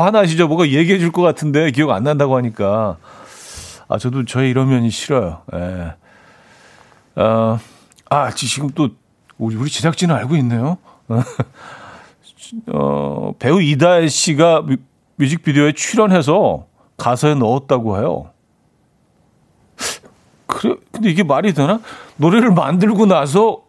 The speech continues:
뮤직비디오에도 구상을 하지 않나요? 그러니까 뮤직비디오에 이다혜 씨가 나온다는 얘기를 듣고 거기에 맞춰서 노래를 만든다고요? 이건 조금 앞뒤가 좀 안 맞는 것 같긴 한데, 아, 어쨌든.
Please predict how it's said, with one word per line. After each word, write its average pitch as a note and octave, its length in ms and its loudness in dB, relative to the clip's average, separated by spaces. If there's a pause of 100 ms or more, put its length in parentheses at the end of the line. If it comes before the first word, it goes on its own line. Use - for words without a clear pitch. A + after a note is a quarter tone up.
(180)
뮤직비디오에도 E3 1300 0
구상을 D3+ 420 0
하지 C#3+ 180 0
않나요? E3 320 0
그러니까 F#3 220 -4 (340)
뮤직비디오에 F3+ 760 2 (320)
이다혜 F3+ 280 4
씨가 F#3 200 2
나온다는 E3+ 720 2
얘기를 D#3 360 0
듣고 F3+ 380 -2
거기에 D3 340 2
맞춰서 D#3 420 -2
노래를 D3+ 280 2
만든다고요? C3 680 0 (1120)
이건 F3+ 220 -6
조금 A3 400 -2
앞뒤가 E3+ 400 -2
좀 E3+ 140 0
안 C3+ 100 0
맞는 D3+ 300 0
것 C#3+ 120 -4
같긴 C#3 320 -2
한데, C#3+ 640 0 (540)
아, F#2+ 300 -2
어쨌든. B2+ 680 -4